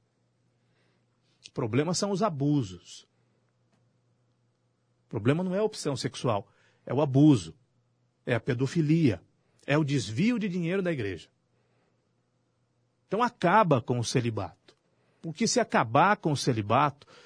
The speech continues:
tem muitos homens que são heterossexuais e que gostariam de se casar, mas gostariam de servir a igreja, irão aos seminários. Certamente. Certamente. E aquele que é homossexual e quer servir a igreja,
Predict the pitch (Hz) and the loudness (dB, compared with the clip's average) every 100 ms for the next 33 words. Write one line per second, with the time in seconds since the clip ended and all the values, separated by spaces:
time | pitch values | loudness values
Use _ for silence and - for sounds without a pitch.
0 | _ - 233 226 - 180 117 123 170 131 | _ -2 2 2 4 4 4 4 2 0
1 | 92 - - 160 139 95 - 143 156 165 | -4 -8 -4 -2 -2 -4 -2 2 2 2
2 | 117 139 - 131 110 147 147 123 - 147 | 0 -4 -6 -4 0 2 0 -4 0 0
3 | - - - 190 - 180 220 202 - 170 | 0 -16 0 2 4 2 2 -2 -4 -2
4 | 151 113 120 110 127 123 160 185 160 202 | -2 0 0 0 -4 -2 -2 0 0 0
5 | 165 170 131 135 127 117 120 175 180 - | 0 0 2 0 0 0 0 2 0 -2
6 | - _ _ 214 196 220 254 - 147 - | -8 _ _ 2 4 4 0 -2 -4 -2
7 | 143 127 117 107 95 - - _ _ _ | -6 -6 -6 -8 -10 -16 -20 _ _ _
8 | - 190 208 220 180 208 202 - - _ | -6 -2 0 0 0 0 -2 -6 -16 _
9 | _ _ _ _ _ _ _ _ _ _ | _ _ _ _ _ _ _ _ _ _
10 | _ _ _ _ _ _ _ - - 190 | _ _ _ _ _ _ _ -6 2 2
11 | 208 214 175 208 - - - - 294 302 | 2 -2 0 -4 -6 -18 -20 0 4 4
12 | 220 190 - 247 202 - 202 170 160 214 | 4 2 6 6 6 4 6 6 6 4
13 | 190 180 165 - 160 190 202 - 185 - | 2 -2 -2 0 2 2 0 2 2 2
14 | 185 135 160 156 139 135 123 | 0 2 4 4 2 2 2